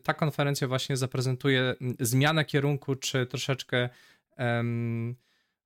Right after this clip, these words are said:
odmienny, e, odmienny obraz Microsoftu, e, który za pomocą swojej marki Xbox właśnie pokaże, iż, e, jeszcze potrafi odbić piętno na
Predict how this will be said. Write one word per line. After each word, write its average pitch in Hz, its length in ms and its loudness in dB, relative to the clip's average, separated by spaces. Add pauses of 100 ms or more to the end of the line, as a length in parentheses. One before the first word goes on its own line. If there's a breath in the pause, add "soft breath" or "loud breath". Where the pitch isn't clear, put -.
(100)
odmienny, 139 960 2
e, 127 160 0
odmienny 147 420 2
obraz 143 320 0
Microsoftu, 139 840 0
e, 123 200 0
który 131 680 0
za 127 200 0
pomocą 139 400 0
swojej 131 240 -2
marki 127 280 0
Xbox 123 540 -2
właśnie 120 760 -2 (120)
pokaże, 117 720 0 (840)
iż, 123 400 0
e, 120 180 0
jeszcze 127 800 0
potrafi 127 420 -4
odbić 117 300 -6
piętno 123 460 -4
na 117 260 -2